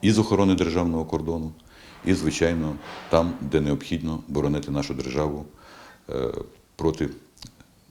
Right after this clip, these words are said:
загарбників, російських загарбників. Насамперед надаємо перевагу, по-перше, це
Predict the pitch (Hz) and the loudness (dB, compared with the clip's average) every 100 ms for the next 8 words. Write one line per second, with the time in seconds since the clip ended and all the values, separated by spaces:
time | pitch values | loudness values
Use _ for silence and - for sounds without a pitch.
0 | _ - 64 71 76 69 69 73 73 95 | _ -8 -2 2 2 0 -2 -2 -2 -2
1 | 78 76 67 64 60 - - - - _ | -4 -6 -6 -4 -6 -10 -16 -20 -20 _
2 | _ - 67 80 95 85 87 90 87 - | _ -6 0 4 6 8 10 10 8 2
3 | 82 80 85 87 76 82 78 80 78 78 | 4 8 10 8 6 8 10 10 8 4
4 | 78 - - _ - _ 78 85 78 78 | 0 -10 -20 _ -20 _ 6 8 8 4
5 | - 82 73 | 4 6 8